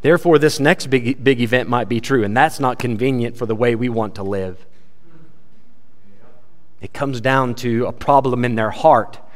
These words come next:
that leads to a problem in their head. They want to get away with sin, so they cannot believe certain things. They will not look at the evidence. They don't want to.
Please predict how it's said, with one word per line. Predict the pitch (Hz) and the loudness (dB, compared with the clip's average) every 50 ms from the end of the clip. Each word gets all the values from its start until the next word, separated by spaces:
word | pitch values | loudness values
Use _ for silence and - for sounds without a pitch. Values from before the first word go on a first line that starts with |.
| - - - | -10 -4 0
that | 120 113 | 0 0
leads | 107 117 127 123 117 - - | 0 0 -2 -2 -2 -4 -4
to | - 117 | -2 -2
a | 104 | -2
problem | - - 131 127 117 117 110 107 107 | 0 2 2 2 4 2 0 -2 -2
in | 113 107 | -2 -2
their | 104 104 95 | -4 -4 -6
head. | 87 101 107 101 95 95 - - - - - - - - - - - - - - - - - - | -6 -6 -8 -8 -8 -10 -12 -12 -12 -12 -12 -12 -10 -12 -12 -12 -12 -12 -12 -12 -12 -12 -8 0
They | - 123 135 | 2 2 4
want | 135 131 143 131 | 4 4 2 2
to | 131 | 2
get | 120 120 135 | 2 2 2
away | 131 123 117 131 135 131 | 2 4 4 4 4 4
with | 120 123 113 - | 2 0 -2 -2
sin, | - - - 151 135 123 113 107 | -4 0 2 2 2 2 0 -2
so | 104 - 127 | -2 -2 -2
they | 117 117 113 | 0 0 -2
cannot | 104 - - - - 185 180 185 175 156 160 - 139 | -2 -4 -8 -6 -2 0 0 2 4 2 2 2 2
believe | 131 127 131 139 135 127 117 - | 0 2 4 4 2 2 0 -2
certain | - 135 131 120 120 110 | 0 0 0 0 -2 -2
things. | - 143 135 127 113 | 0 0 0 0 0
They | - 147 147 139 | 0 0 0 0
will | 123 123 143 220 240 240 | -2 0 2 4 6 6
not | 226 208 202 185 175 139 | 6 6 6 6 6 4
look | 160 156 156 - | 4 0 0 0
at | 151 117 | -2 -4
the | 135 127 123 | 0 0 2
evidence. | 123 117 113 98 104 98 98 - - - | 2 2 0 -2 -4 -4 -6 -8 -6 0
They | - 156 | 2 2
don't | 170 202 196 | 4 2 2
want | 180 175 185 233 262 - | 4 4 4 4 4 0
to. | - - 123 110 95 | -8 -6 -6 -6 -6